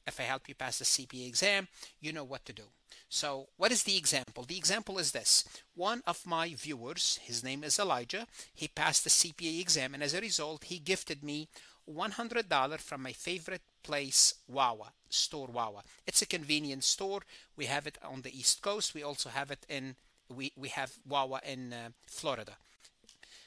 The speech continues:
So, so what happened is this. He gifted me this after he passed the exam, and that was December sixteenth, two thousand and twenty-one. And usually what we do, my wife and I, we go to Florida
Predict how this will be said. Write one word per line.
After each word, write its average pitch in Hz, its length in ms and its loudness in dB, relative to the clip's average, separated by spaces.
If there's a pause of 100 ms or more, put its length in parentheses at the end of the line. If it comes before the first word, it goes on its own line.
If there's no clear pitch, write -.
(100)
So, - 280 4 (1160)
so - 180 4
what 311 100 4
happened 202 260 2
is 147 140 6
this. - 320 0
He 311 360 0 (480)
gifted 165 400 0
me 151 120 -2
this 147 240 4
after 151 240 -4
he 156 120 -4
passed 156 340 6
the 185 120 0
exam, 156 320 2
and 135 140 -6
that 156 200 2
was 156 380 4 (340)
December 214 460 8
sixteenth, - 600 4 (140)
two 185 140 -12
thousand 165 460 0
and 139 180 -6
twenty-one. 120 580 -8 (1080)
And 139 400 -2
usually 233 380 -2
what 175 180 -4
we 165 120 -6
do, 185 160 -4
my 147 160 0
wife 156 240 0
and 156 120 -2
I, 165 180 2
we 151 180 -8
go 147 160 -8
to 143 120 -12
Florida 135 600 -4